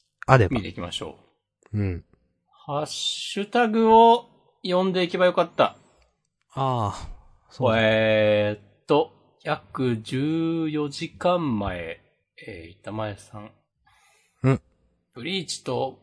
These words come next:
Speaker 2: バーンザウィッチを交互に定期的に連載していただければ、生きる希望が湧きます。これはね、わがままな、わがままな、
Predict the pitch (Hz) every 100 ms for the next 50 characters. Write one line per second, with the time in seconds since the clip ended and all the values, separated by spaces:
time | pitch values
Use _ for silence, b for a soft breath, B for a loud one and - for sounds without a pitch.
0 | _ 120 123 131 143 135 - 107 - 165
1 | 127 107 95 - 120 113 123 117 113 107
2 | 117 - 127 123 - - 110 123 117 127
3 | 113 90 - - - 156 151 - 127 123
4 | 123 120 113 - 139 104 - - - -
5 | - _ _ b b b b b b b
6 | - - - - - 101 104 104 95 98
7 | 107 123 127 113 92 87 - _ _ _
8 | _ _ _ _ _ 110 98 135 147 110
9 | 95